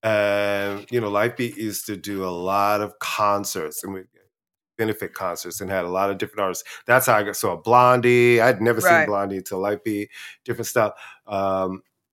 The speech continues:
Speaker 1: Jamiroquai. Uh, there was one concert that they had that had a bunch of people, and Patti Smith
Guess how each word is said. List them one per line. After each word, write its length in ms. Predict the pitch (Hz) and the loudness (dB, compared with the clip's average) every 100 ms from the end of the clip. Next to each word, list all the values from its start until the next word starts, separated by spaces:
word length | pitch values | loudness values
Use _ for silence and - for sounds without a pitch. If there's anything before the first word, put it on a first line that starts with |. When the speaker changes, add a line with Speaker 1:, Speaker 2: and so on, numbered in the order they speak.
| _ - | _ -10
Speaker 1:
Jamiroquai. 800 | 101 110 117 113 120 110 107 101 - - - _ _ _ _ _ _ _ _ | -2 2 2 2 4 6 4 2 -8 -20 -20 _ _ _ _ _ _ _ _
Uh, 320 | 131 113 113 - - _ _ _ _ _ _ _ _ _ _ _ _ | 0 2 2 -2 -10 _ _ _ _ _ _ _ _ _ _ _ _
there 100 | 123 | -4
was 160 | 120 101 | -2 0
one 320 | 113 135 160 | 2 2 2
concert 840 | - 139 127 123 - 117 107 107 | 0 2 4 2 0 0 0 -2
that 160 | 110 - | -8 -4
they 180 | 110 110 | -2 0
had 680 | 107 95 92 90 90 95 - _ _ _ | 0 0 0 -2 -4 -6 -14 _ _ _
that 220 | 117 113 | -2 0
had 180 | 117 110 | 0 0
a 60 | 95 | 0
bunch 280 | 110 110 | -2 -2
of 120 | 123 - | -4 -4
people, 480 | 104 - 98 101 | -6 -4 -2 -2
and 320 | 107 107 98 - | -4 -6 -8 -6
Patti 320 | 95 95 107 | -2 -2 -2
Smith 400 | - 104 95 | -6 -4 -4